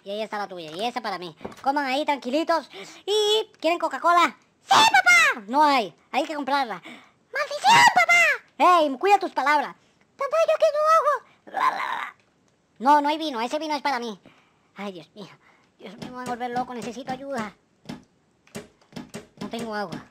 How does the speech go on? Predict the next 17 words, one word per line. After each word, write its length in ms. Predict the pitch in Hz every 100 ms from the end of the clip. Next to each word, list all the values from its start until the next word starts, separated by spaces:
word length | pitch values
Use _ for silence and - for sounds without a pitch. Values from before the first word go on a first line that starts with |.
| - - _ _ _ _ _ -
Ay, 120 | 175
Dios 200 | 175 156
mío, 200 | 214 202
¿qué 140 | 247
hago? 340 | 196 202 202 - - 381 - _ _ _ _ _ _ _ _
A 60 | 214
ver, 260 | 269 233 - _ _ _ -
no 120 | 254
hay 160 | 330 330
agua, 280 | 294 202 180
así 240 | 226 339
que... 280 | 349 359 277 _
Ay, 380 | 294 320 285 311
lagazo. 440 | 269 254 262 - - 202 175 _ _
Ya 200 | 247 214
listo, 280 | 214 - 160
regresé. 440 | 185 202 185 202